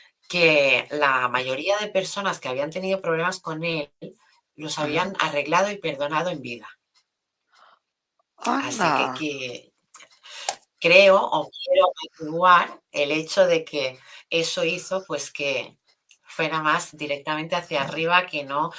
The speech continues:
Speaker 1: quedarse aquí o irse hacia abajo.
Speaker 2: Qué guay, qué bonito. Me, me das envidia sana <laughs> de poder acompañar de,
Speaker 1: No, no, no,
Speaker 2: de
Speaker 1: vas
Speaker 2: una
Speaker 1: a
Speaker 2: forma
Speaker 1: tener,
Speaker 2: tan
Speaker 1: vas a tener
Speaker 2: bestia.
Speaker 1: lecciones como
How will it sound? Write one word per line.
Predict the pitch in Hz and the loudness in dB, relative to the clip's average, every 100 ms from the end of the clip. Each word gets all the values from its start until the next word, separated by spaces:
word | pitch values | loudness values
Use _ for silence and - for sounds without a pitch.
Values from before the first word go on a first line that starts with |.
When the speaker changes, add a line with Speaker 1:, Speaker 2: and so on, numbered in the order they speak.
| - - - | -16 -16 -6
Speaker 1:
quedarse | 147 143 147 175 | 0 2 0 -2
aquí | 160 - 143 156 170 _ _ _ - | -4 -6 -10 -10 -10 _ _ _ -2
o | 139 151 165 | 0 2 -2
irse | 127 123 - | -10 -12 -10
hacia | 113 - 117 | -12 -14 -14
abajo. | 139 - - 170 _ _ - - _ - - - - - - - _ _ _ _ _ _ - - _ _ _ - | -12 -14 -16 -20 _ _ -20 -20 _ -20 -20 -20 -20 -20 -20 -20 _ _ _ _ _ _ -20 -20 _ _ _ -4
Speaker 2:
Qué | - 175 | 6 8
guay, | 165 123 117 - 120 123 135 139 143 | 8 4 -6 -6 -4 -2 0 0 -2
qué | - 175 | 2 6
bonito. | 196 180 147 143 165 160 156 _ - - - | 8 6 0 2 4 4 0 _ -20 -20 -4
Me, | 165 165 | 0 2
me | 165 170 | 4 6
das | 175 170 | 8 6
envidia | 240 190 185 180 | 4 2 2 2
sana | - 127 131 - - - - | 0 -6 -6 -10 -14 -14 0
<laughs> | 202 - - - - - - _ - - - | 0 2 -6 -8 -20 -20 -20 _ -16 -6 4
de | 185 | 6
poder | 160 165 165 180 | 8 6 8 8
acompañar | 190 180 165 165 160 175 | 6 2 4 4 4 2
de, | 160 151 | 2 4
Speaker 1:
No, | 156 240 247 233 | 6 6 4 2
no, | 226 220 | 0 2
no, | 202 | 6
Speaker 2:
de | |
Speaker 1:
vas | 165 | 8
Speaker 2:
una | 196 | 8
Speaker 1:
a | 185 | 6
Speaker 2:
forma | 165 170 196 | 4 2 4
Speaker 1:
tener, | 170 | 4
Speaker 2:
tan | 175 156 | 2 2
Speaker 1:
vas | 160 | 2
a | 160 | 2
tener | - 160 220 | 0 -2 0
Speaker 2:
bestia. | 220 | -2
Speaker 1:
lecciones | 220 - 202 214 240 | -4 -4 -4 -4 -4
como | 226 190 | -4 -2